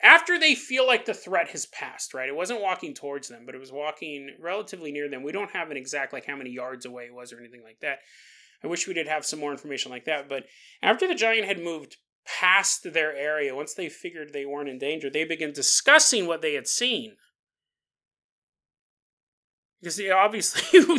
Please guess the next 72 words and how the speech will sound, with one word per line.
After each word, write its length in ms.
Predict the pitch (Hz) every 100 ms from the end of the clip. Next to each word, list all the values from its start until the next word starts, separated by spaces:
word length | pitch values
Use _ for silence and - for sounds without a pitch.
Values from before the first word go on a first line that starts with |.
| -
this 260 | 339 -
is 120 | 277 254
not 280 | 254 277
something 360 | - 311 302 277
that 260 | 262 240 190
people, 420 | 262 262 247 233
you 160 | 220
can't 200 | 190 262
go 100 | 247
back 220 | 233 220 214
in 80 |
town 240 | 185 220 240
and 80 | -
talk 220 | 190 180
about 280 | 165 160 185
it. 120 | 185
People 180 | 196 196
would 100 | 180
think 200 | 190 196
you're 100 | 240
nuts. 380 | 302 202 - - - - -
You 100 | 208
have 100 | 208
to 80 | -
talk 280 | 185 214 214
about 280 | 208 196 196
it 160 | 196 -
first, 480 | - 226 190 180 -
really, 260 | 196 196 185
to 100 | 185
the 80 | 180
people 300 | 190 185 165
who 100 | 175
are, 80 | 151
"Did 420 | - 185 180 160
you 80 | 220
just 240 | 339 -
see 140 | 185
that? 180 | 208 226
Yeah, 220 | 208 240
dude, 220 | 165 190 214
that, 180 | 208 _ _ _
that 140 | 196 196
was 140 | 190
like 160 | 196 190
a 40 |
giant. 520 | - 254 311 302 233 _ _ _ _ _ _ _ _ _ _
The 60 | 220
loincloth. 720 | 240 349 370 - 190 127 135 262
Yeah, 180 | 359
and 80 | 311
he 60 | 214
was 160 | 156
bald. 400 | 135 165 190 214
What 160 | 214 240
was 140 | 240
that?" 160 | 240 202
And 80 | 175
they 80 | 180
start 280 | - 226
talking 320 | - 196 226 226
about 300 | 165 151 151
it. 100 | 175
And 140 | 156
two 240 | - 392 440
of 60 |
the 100 | 220
guys, 500 | 143 117 107 110 147
this 100 | 185
is 100 | - -
so 300 | - 254 320
funny, 560 | - 269 175 123 117